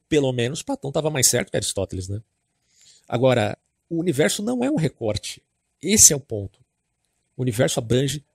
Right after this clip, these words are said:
muitas coisas. E ele também tem que ser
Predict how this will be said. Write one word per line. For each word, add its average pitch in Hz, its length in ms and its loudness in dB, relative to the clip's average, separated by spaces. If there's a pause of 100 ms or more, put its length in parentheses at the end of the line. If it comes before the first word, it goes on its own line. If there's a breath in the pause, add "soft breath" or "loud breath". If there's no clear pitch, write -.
(100)
muitas 127 480 -4
coisas. - 460 -6 (1300)
E 120 100 4
ele 147 120 4
também 135 520 0 (300)
tem 131 120 -6
que - 80 0
ser - 200 0